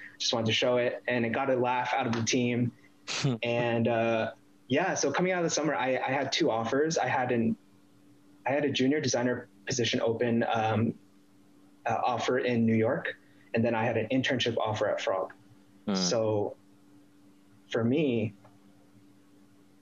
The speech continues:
Speaker 1: it was like a fuck it kind of moment, right?
Speaker 2: Mm-hmm.
Speaker 1: It's like, you know, I grew up on the East Coast.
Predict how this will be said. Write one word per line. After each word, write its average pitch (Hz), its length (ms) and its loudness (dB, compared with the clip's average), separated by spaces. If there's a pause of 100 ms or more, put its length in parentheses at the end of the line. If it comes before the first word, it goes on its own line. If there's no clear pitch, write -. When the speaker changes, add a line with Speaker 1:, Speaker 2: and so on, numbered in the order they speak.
(880)
Speaker 1:
it 120 80 2
was 120 160 2
like 117 140 0
a 110 80 0
fuck 127 240 -2
it - 180 -2 (100)
kind 123 200 -2
of 110 100 2
moment, 104 340 0 (240)
right? 107 260 0
Speaker 2:
Mm-hmm. - 240 -10
Speaker 1:
It's - 120 -2
like, 107 220 -2 (420)
you 113 80 2
know, 110 100 0
I 104 80 0
grew 127 160 2
up 135 100 0
on 123 100 0
the 127 220 0
East 120 220 0
Coast. 110 520 0